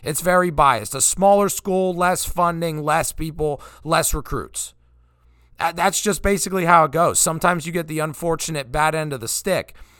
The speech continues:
Uh, but you have a Miami team, you have teams in the A C C, you have teams in the S E C who are playing top caliber teams, uh, possibly going, what, twenty and twelve,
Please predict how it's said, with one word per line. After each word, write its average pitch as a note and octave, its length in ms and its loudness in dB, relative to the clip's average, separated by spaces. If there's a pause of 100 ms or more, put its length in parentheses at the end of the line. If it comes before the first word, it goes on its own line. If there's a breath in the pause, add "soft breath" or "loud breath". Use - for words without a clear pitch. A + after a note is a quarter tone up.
(180 loud breath)
Uh, C3+ 160 0
but D3 220 4
you G#3+ 120 2
have G3 120 4
a F#3 80 4
Miami E3+ 640 0
team, E3+ 480 -4
you E3 140 -2
have D#3+ 180 0
teams F3 360 -6
in D#3+ 100 -6
the D#3+ 160 -4
A D#3+ 120 -2
C D#3 300 -4
C, E3+ 500 -2 (200 loud breath)
you E3+ 120 -2
have C#3+ 200 -2
teams F3+ 320 -4
in E3+ 100 -4
the E3+ 160 -2
S G3+ 240 2
E D#3 140 -4
C G#2+ 380 -4 (200 loud breath)
who E3 220 2
are D3+ 140 4
playing F3 600 2 (280 soft breath)
top F#3+ 280 6
caliber F3+ 560 4
teams, F3 640 -6 (240 loud breath)
uh, - 140 0
possibly E3+ 500 2
going, D#3+ 300 2
what, D#3 200 0
twenty F#3 480 2
and E3 120 -4
twelve, C#3+ 680 2